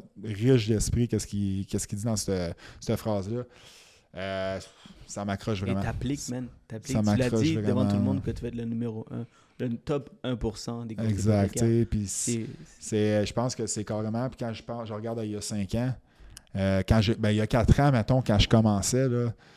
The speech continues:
Speaker 1: tu sais, je me souviens que je me disais, « Quand je vais réussir, je vais faire vingt millions par année. »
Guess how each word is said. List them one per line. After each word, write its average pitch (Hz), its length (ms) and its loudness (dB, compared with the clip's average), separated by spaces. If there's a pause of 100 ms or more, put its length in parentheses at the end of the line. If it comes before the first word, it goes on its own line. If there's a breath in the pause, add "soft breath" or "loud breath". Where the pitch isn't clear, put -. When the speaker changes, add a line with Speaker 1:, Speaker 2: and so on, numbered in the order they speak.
(260 soft breath)
Speaker 1:
tu - 100 -4
sais, 117 140 2
je 104 80 -2
me 107 100 2
souviens 113 400 0
que 104 420 0
je 95 120 -10
me 101 120 -2
disais, « 101 400 -4 (240)
Quand 120 140 -12
je 107 100 -12
vais 113 120 -4
réussir, 104 520 0
je 107 80 0
vais 98 80 0
faire 107 200 -2
vingt 104 160 -4
millions 104 240 -10
par 92 200 -12
année. » 92 360 -8